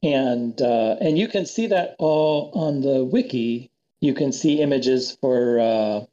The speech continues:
for all the cards, published versions and online versions. And so you can see that history of Bridge Troll there. And I'm just giving you the history until that first edition of Adventures.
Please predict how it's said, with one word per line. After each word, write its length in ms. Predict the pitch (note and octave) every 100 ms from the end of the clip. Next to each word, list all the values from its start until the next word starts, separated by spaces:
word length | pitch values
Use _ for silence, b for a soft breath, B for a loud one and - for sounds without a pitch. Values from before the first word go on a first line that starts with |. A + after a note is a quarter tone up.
| _ -
for 120 | E3
all 160 | D#3 C#3+
the 100 | C#3+
cards, 580 | D3 C#3+ E3+ - - -
published 340 | - C#3+ C3+ B2+
versions 460 | C#3 C3 C#3+ C3+
and 300 | B2+ A#2+ A#2
online 400 | - C#3 C3 B2+
versions. 500 | B2 B2 C3 C3+ C3 -
And 140 | C3
so 80 | A#2+
you 140 | B2 A#2
can 160 | A#2+
see 200 | - F#3+
that 320 | D#3+ C#3 C#3 -
history 380 | D3 C3 C#3+
of 100 | B2+
Bridge 260 | B2+ C3+ -
Troll 200 | C3 B2+
there. 380 | A#2+ A2+ G#2 - - -
And 100 | F3
I'm 140 | F#3
just 140 | F3 -
giving 180 | F#3+ F#3
you 80 |
the 120 | F3+ D3+
history 500 | G#3 - F#3+ E3+ E3+
until 420 | C#3+ C3 E3 D#3+
that 260 | C3+ - -
first 240 | F3+ -
edition 280 | C#3+ C#3 C#3
of 80 | C3
Adventures. 600 | A2+ A#2 - A2 A2